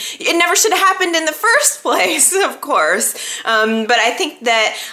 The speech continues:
obviously the sexual connection is there, and it's probably not gonna stop. I thought that maybe Phyllis was going to confess to Jack that she was, uh, involved with Billy. I thought maybe she was gonna be so overcome with guilt that she couldn't help to tell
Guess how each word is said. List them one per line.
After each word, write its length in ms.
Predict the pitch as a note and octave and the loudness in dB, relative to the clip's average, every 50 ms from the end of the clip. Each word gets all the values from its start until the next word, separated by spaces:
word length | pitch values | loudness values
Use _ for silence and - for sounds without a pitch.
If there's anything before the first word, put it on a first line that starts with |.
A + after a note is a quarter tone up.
| - - | -8 0
obviously 680 | - G3+ B3 C#4+ D#4 E4+ D#4+ D#4+ D#4+ - A#3+ A#3+ A#3 A3+ | 2 2 2 2 2 0 0 0 -2 -2 -2 0 -2 0
the 140 | G#3 F3+ | 0 0
sexual 500 | F3+ - G3+ F#3 G3+ - - B3+ B3+ C#4 | 0 0 0 0 0 -2 -2 0 -2 -2
connection 460 | C4+ D4 C#4+ A#3 G#3+ G#3+ - - A#3+ A3+ | -2 -2 -2 -2 -2 0 0 -2 0 -2
is 140 | A3+ A#3 A#3 | -2 0 0
there, 160 | B3+ C#4 D4+ | 2 2 4
and 80 | E4 G#4 | 2 2
it's 140 | A4 - - - | 0 -2 -2 0
probably 300 | F#4+ F#4+ G#4+ G#4+ B4 A#4+ | 4 4 4 4 4 2
not 200 | G4+ F#4 E4+ E4+ | 2 2 0 0
gonna 140 | E4+ D4+ - | 0 -2 -2
stop. 540 | - - - - G#3+ A#3+ A#3 - - - - - - - - - | -2 -4 -4 0 2 2 2 2 0 -2 -8 -10 -10 -8 -2 2
I 180 | A3+ C#4 - - - | 2 2 2 2 0
thought 340 | - G#3 E3+ F3 E3+ - - | 0 2 2 2 2 2 0
that 120 | G3 - F#3+ | -2 -2 0
maybe 260 | F#3+ G3 A3 G#3+ G#3 | 0 0 0 0 -2
Phyllis 460 | G#3 - G#3+ A3 A3 A3 A3 A3 - | -2 -2 0 2 2 2 0 0 0
was 220 | G#3 G3 F#3+ F#3+ | 0 -2 -2 -2
going 340 | F#3+ - F#3 F#3 F3+ F#3 F#3 | -2 -2 -2 -2 -2 -2 -2
to 160 | - - F#3 | -4 -4 -4
confess 560 | F3+ - F#3+ E3 D#3+ - F3 F3 A3 - - - | -6 -8 -10 -10 -6 -4 -2 0 0 0 0 -2
to 100 | F#4+ C#4 | -2 0
Jack 440 | D#4+ F4 F4 F#4+ A4 A4+ A#4 - - - - - - | 0 2 4 4 2 0 -2 -8 -12 -14 -14 -4 -2
that 120 | A3+ G#3+ | 0 2
she 240 | G#3 - - A#3+ A3+ | 2 2 2 0 -2
was, 600 | A3 G#3 G#3+ G3+ G3 G3 G3 F#3+ - - - - - - - - _ - | 0 0 2 2 2 2 0 0 -4 -6 -8 -10 -12 -18 -20 -16 _ -4
uh, 60 | D#3+ - - - | -4 -4 -4 -4
involved 640 | - G#3 G#3 F#3 F#3+ F#3+ - - - D4 A3+ - - | -2 -2 -2 0 2 2 2 2 2 0 -2 -6 -2
with 180 | - A3 A3 A3 | -2 -2 0 0
Billy. 240 | C#4 G4+ B4+ D#4 A3 | 0 0 2 2 0
I 80 | A3+ | 0
thought 220 | - - C#4+ - - | 0 0 -2 0 0
maybe 180 | B3+ B3 C4 | -2 -2 0
she 160 | C4+ - - | 0 0 0
was 140 | C#4 B3+ B3+ | 0 -2 -4
gonna 180 | A#3+ B3 B3 B3 | -2 -2 -2 -2
be 280 | A#3 B3 - - - - | -2 -2 -4 -4 -6 -8
so 300 | A#3+ - - C4+ A#3+ - | -8 -6 -2 0 0 0
overcome 460 | - A#3+ A#3 A3+ A#3 A#3 - B3+ A#3 | 0 0 0 -2 -4 -4 -4 -4 -2
with 180 | A3 A3 G#3+ - | -2 -4 -4 -2
guilt 280 | A3 A#3+ C#4 B3+ - - | -2 0 0 0 0 -2
that 140 | G#3+ E3 | 0 0
she 160 | - - A#3 A3 | 0 0 -2 -4
couldn't 260 | - A#3 G#3+ G#3 G3 | -4 -4 -4 -4 -2
help 320 | A3 G3+ G3+ G3+ - - | -2 -2 -2 -2 -6 -6
to 120 | - A#3 A3 | -6 -4 -4
tell 260 | A3 A#3+ A#3 C#4+ | -2 -2 0 0